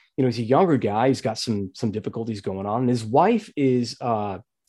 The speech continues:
she's trying to find a way to support her husband. And I think that's wonderful, right? Like, a lot of guys were getting divorced. Wives are like, "You're not doing that. I'm out." That whole chestnut, you know, bailing out on their relationships. But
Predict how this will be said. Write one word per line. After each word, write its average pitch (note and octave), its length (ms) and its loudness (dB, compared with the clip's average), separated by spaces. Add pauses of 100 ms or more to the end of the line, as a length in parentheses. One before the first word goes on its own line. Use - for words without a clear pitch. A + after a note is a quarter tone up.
she's - 220 -8
trying D#3+ 240 2
to C3 60 -8
find A#2+ 240 0
a G2+ 40 -2
way G#2+ 260 0
to G2 80 -4
support - 380 -10
her G#2 80 -8
husband. F#2+ 400 -12
And A#2+ 100 -4
I F3 80 -4
think F3 160 -4
that's - 240 -6
wonderful, F#2+ 380 -10
right? G2+ 220 -2
Like, A#2 180 -4
a - 280 -10
lot F#3 120 6
of D#3 80 2
guys C#3+ 240 4
were A2+ 80 -6
getting B2 160 2
divorced. A2 420 2
Wives A#2 320 0
are A2 60 -6
like, G#2 200 -8
"You're F3 80 -4
not F#3+ 180 -2
doing E3+ 240 2
that. E3 160 2
I'm B2+ 140 2
out." C#3+ 320 4
That B2+ 120 2
whole A2 140 -2
chestnut, B2 680 2
you A#2 60 -6
know, G#2+ 160 -2
bailing B2+ 460 2
out A#2+ 180 2
on A2 160 0
their A2 140 2
relationships. G#2 680 -4
But A2 200 -4